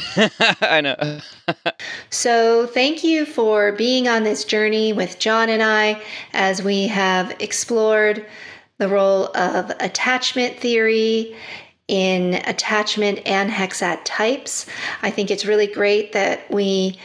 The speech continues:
Speaker 2: framed some of these things and got some of our examples out there. And in an upcoming episode, we're going to take you around the wheel and talk about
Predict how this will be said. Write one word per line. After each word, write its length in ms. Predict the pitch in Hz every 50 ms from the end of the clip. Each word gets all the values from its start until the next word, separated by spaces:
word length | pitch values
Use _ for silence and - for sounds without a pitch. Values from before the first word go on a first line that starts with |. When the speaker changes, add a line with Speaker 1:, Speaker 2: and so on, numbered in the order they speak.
| - -
Speaker 2:
framed 360 | - - 254 254 254 262 254 254
some 180 | - 269 254
of 60 | 254 233
these 180 | 254 247 240 -
things 500 | - 240 233 226 226 226 233 226 220 220
and 260 | 202 196 190 190 185 - - - - - -
got 240 | - 233 226 226 -
some 140 | - - 220
of 80 | 202 214
our 140 | 202 196
examples 460 | 190 190 196 208 208 208 202 185 - - - -
out 220 | 208 - - -
there. 380 | 226 220 214 208 214 214 214 - - - - - - -
And 320 | 202 196 196 190 190 -
in 140 | - - 196
an 100 | 185 -
upcoming 580 | - - 277 - - 247 247 240 226 - - -
episode, 580 | - 190 240 226 - - 240 240 254 262 285 269
we're 180 | 226 214 202 196
going 280 | 208 196 190 190 190 185
to 280 | - - 208 196 190
take 340 | 190 - - 226 247 - -
you 160 | 294 294 294
around 480 | - - 220 196 196 196 226 247 254 247
the 80 | 247 202
wheel 520 | 247 208 220 247 233 208 196 147 - - -
and 200 | - 185 185 180
talk 280 | - - 226 254 -
about 440 | 277 220 208 196 190 190 190 - -